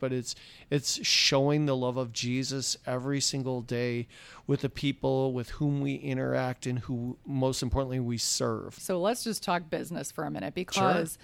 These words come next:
Speaker 2: the reason why Grand Canyon is able to provide so many scholarships to students through Catholic Education Arizona is because Arizona allows this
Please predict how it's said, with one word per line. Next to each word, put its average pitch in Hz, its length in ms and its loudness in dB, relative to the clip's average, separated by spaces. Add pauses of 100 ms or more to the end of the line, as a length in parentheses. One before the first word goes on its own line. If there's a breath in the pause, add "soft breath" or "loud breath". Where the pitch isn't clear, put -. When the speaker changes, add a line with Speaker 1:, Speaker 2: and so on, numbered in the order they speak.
(420 loud breath)
Speaker 2:
the 196 240 2
reason 220 640 2
why 180 640 2 (120)
Grand 185 280 -2
Canyon 196 320 -4
is 165 220 -6
able 165 320 -6
to 175 360 -6
provide 160 380 -2
so 190 160 -4
many 160 440 -4
scholarships 170 640 -2
to 170 60 -10
students 165 420 -6
through 175 520 -2
Catholic 156 380 -8
Education 170 500 -8
Arizona 160 500 -4
is 165 140 -8
because 175 640 -6
Arizona 165 500 -4
allows 165 540 -2
this - 240 -10